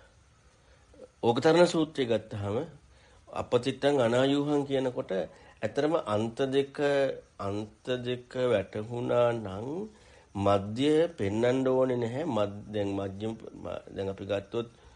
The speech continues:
අ, ඕකතරණ සූත්-, මොකේද මේ, මේ ධම්මචක්කේත් මජ්ජේත් මධ්‍යයේ පෙන්වන කාරණාව ලැබෙන විග්‍රහයක් නෙමෙයි.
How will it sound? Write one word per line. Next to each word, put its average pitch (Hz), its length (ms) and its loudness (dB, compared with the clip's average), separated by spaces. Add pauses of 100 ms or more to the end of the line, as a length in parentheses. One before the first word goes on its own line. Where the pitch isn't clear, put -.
(280)
අ, - 100 -10 (500)
ඕකතරණ 104 540 0
සූත්-, 110 360 -6 (160)
මොකේද 95 400 -8
මේ, - 300 -10 (1040)
මේ - 240 -16 (1400)
ධම්මචක්කේත් 104 920 0 (200)
මජ්ජේත් 98 560 -4 (840)
මධ්‍යයේ 95 420 -2
පෙන්වන 107 420 -2
කාරණාව 107 560 -2
ලැබෙන 117 360 -4
විග්‍රහයක් 110 600 -8
නෙමෙයි. 104 320 -6